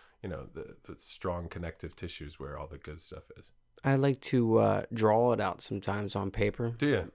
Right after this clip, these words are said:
Speaker 2: Yeah, like, I'll draw, like, a character in the middle, and then all the other characters that are in the story, like, in a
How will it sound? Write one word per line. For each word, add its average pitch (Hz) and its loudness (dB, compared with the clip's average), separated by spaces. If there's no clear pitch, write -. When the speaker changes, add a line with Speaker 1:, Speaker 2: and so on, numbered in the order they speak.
Speaker 2:
Yeah, 120 6
like, 104 -2
I'll 104 2
draw, 110 6
like, 107 2
a 104 0
character 117 8
in 110 6
the 107 6
middle, 113 2
and 107 2
then 104 6
all 110 4
the 110 4
other 107 0
characters 107 2
that 107 0
are 104 2
in 101 -2
the 98 -4
story, 117 4
like, 104 -2
in 101 0
a 101 -6